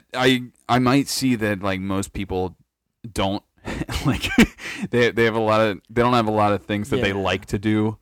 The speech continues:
Speaker 2: Well,
Speaker 1: But
Speaker 2: I, yeah, uh, speaking of that, I, I just have a hypothesis, you know,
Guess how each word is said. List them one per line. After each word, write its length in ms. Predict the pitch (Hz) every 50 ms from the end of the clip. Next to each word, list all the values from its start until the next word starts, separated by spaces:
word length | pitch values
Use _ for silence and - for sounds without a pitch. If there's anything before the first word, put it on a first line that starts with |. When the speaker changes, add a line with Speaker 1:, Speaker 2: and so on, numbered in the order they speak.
| _ _ _ - _ _ _ _ _
Speaker 2:
Well, 200 | 226 254 254 226
Speaker 1:
But 240 | - 101 98 92 - _ _ _ _ _ _ _ _ _ _ _ _ _ - 127 _ -
Speaker 2:
I, 340 | 208 233 247 247 240 - - _ _ _ _ _ _ _ _ _ _ _ _ _ _
yeah, 480 | 208 202 220 214 185 156 135 117 110 - - _
uh, 60 | - - -
speaking 340 | - - - 277 262 311 285
of 120 | 233 147
that, 320 | 143 135 127 123 110 - - _ _ _ _ _ _ _ _ _ _ _ _ _ _ _ _ _ _ _ -
I, 120 | 208 226 -
I 60 | 247
just 140 | 240 254 -
have 180 | 311 339 339 269
a 200 | 214 147 123 - _ _ _ _ _ _ _ _ _ _ 170
hypothesis, 840 | 165 170 165 - 165 165 160 160 - - - - - 156 151 - -
you 60 | 160
know, 380 | 160 156 151 151 147 143 135